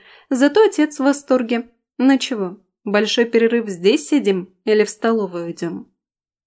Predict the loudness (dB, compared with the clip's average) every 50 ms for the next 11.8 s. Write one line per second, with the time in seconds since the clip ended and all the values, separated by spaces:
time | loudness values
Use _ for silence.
0 | _ -6 -2 -2 -2 -2 -2 -6 -4 -4 -4 -4 -2 -2 -4 -4 -4 -6 -6 -4
1 | -6 -6 -6 -6 -8 -8 -8 -8 -6 -6 -6 -6 -6 -6 -4 -6 -6 -2 -2 -4
2 | -4 -4 _ -20 -20 _ -4 -2 -2 -2 -2 -6 -6 -6 -6 -4 -4 -6 -6 -6
3 | -8 -10 -10 -10 -10 -10 -10 -10 -10 -10 -10 -12 -8 -8 -8 -8 -8 -8 -10 -6
4 | -4 -4 -4 -2 -4 -6 -6 -4 -4 -4 -4 -2 -4 -4 -6 -6 -6 -6 -6 -2
5 | -2 -2 -2 -4 -4 -6 -6 -6 -6 -8 -6 -4 -6 -6 -4 -2 -2 -2 -2 -2
6 | -6 _ _ _ -6 -2 0 0 2 0 -2 0 0 -2 -2 -2 -4 -4 -6 -4
7 | -4 -6 -6 -6 -6 -6 -6 -6 -6 -8 -10 -12 -14 -16 -16 -20 -20 _ _ _
8 | _ _ _ _ _ _ _ _ _ -8 -8 -6 -6 -4 -6 -6 -4 -2 -2 0
9 | 0 -2 -4 -6 -4 -4 -4 -2 -2 -4 -4 -4 -6 -10 -12 -14 _ _ _ _
10 | _ -6 -4 0 0 0 0 0 0 0 2 2 0 0 0 -2 -4 -2 -2 -2
11 | 0 -2 -4 -4 -4 -2 0 -2 -2 0 0 0 0 0 -2